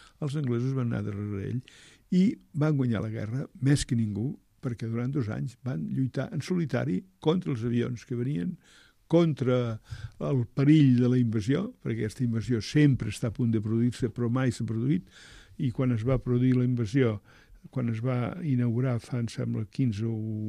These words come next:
tants anys el, el túnel del Canal de la Mànega, això va ser una invasió. I, i els anglesos finalment, <laughs> perquè ningú passa, pa-,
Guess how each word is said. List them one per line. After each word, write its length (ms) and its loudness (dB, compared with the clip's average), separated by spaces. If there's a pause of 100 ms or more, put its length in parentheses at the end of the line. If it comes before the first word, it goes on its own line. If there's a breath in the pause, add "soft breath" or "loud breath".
(460)
tants 340 -6
anys 320 -8
el, 220 -6 (460 soft breath)
el 120 0
túnel 320 2
del 160 -4
Canal 320 -4
de 80 -4
la 80 -2
Mànega, 380 -4 (300 soft breath)
això 280 0
va 80 4
ser 140 -2
una 100 0
invasió. 460 -4 (380 loud breath)
I, 180 -4 (460)
i 40 4
els 160 0
anglesos 400 2
finalment, 600 2 (140)
<laughs> 180 -18
perquè 340 2 (380 loud breath)
ningú 640 6
passa, 320 2
pa-, 100 4